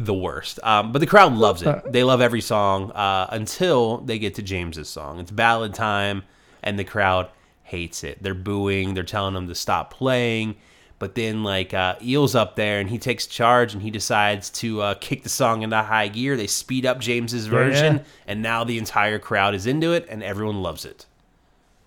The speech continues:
Speaker 2: Yep, and the manager looks at James and says, "This is gonna, this is gonna make you rich."
Speaker 1: Yeah, and then they go after the show. Uh, James is showing how rich he is when he shows off the, uh, one thousand dollar check that he got for Maggie. But he does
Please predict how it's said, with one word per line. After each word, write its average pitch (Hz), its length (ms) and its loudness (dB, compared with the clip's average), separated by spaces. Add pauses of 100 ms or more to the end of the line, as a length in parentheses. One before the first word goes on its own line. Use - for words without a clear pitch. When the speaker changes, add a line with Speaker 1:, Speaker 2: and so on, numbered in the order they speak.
(300)
Speaker 2:
Yep, 180 260 0
and 160 100 4
the 147 60 6
manager 160 440 4
looks 156 180 2
at 147 80 2
James 156 260 4
and 143 80 2
says, 127 300 0
"This 147 100 4
is 143 80 2
gonna, 135 260 2
this 156 120 2
is 147 100 2
gonna 139 160 2
make 135 300 0
you 120 100 -4
rich." 120 540 -6 (800)
Speaker 1:
Yeah, 131 260 6
and 117 80 0
then 127 120 2
they 131 100 2
go 131 80 2
after 127 300 4
the 139 40 0
show. 113 640 2
Uh, 101 300 4
James 113 420 0
is 107 120 -6
showing 113 380 0
how 110 160 0
rich 110 240 -2
he 107 160 -2
is 98 240 -2
when 95 120 -12
he 104 100 -6
shows 104 340 -6
off 101 320 0
the, 101 200 -4
uh, 95 180 0
one 113 240 -2
thousand 110 600 2
dollar 101 280 2
check 90 360 -6
that 87 120 -12
he 92 120 -10
got 87 280 -4
for 92 120 -8
Maggie. 90 260 -6
But 107 100 -4
he 131 60 0
does 202 280 2